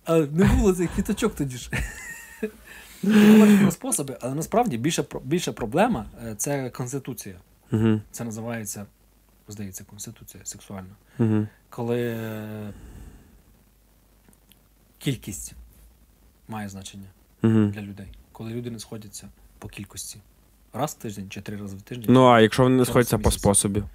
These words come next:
Speaker 2: По способу.
Speaker 1: По способу. Це, мені здається, це, це вир-, цього я тобі сказав, що це вирішує, це питання, яке можна вирішити.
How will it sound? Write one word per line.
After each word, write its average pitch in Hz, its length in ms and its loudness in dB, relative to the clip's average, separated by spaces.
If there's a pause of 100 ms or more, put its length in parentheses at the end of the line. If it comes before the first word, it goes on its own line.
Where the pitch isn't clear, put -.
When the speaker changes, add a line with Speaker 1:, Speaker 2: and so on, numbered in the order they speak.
(160)
Speaker 2:
По 95 100 0
способу. - 440 0
Speaker 1:
По 104 60 -8
способу. 101 500 -16
Це, 160 160 -8
мені 151 180 -6
здається, 147 280 -6
це, 117 240 -8
це 120 180 -10
вир-, 110 300 -10
цього 123 260 -6
я 117 80 -2
тобі 117 140 -10
сказав, 101 320 -12
що - 80 -20
це 139 120 -6
вирішує, 120 440 -8 (380)
це - 140 -12
питання, 147 300 -10
яке 104 180 -14
можна 101 220 -16
вирішити. - 340 -20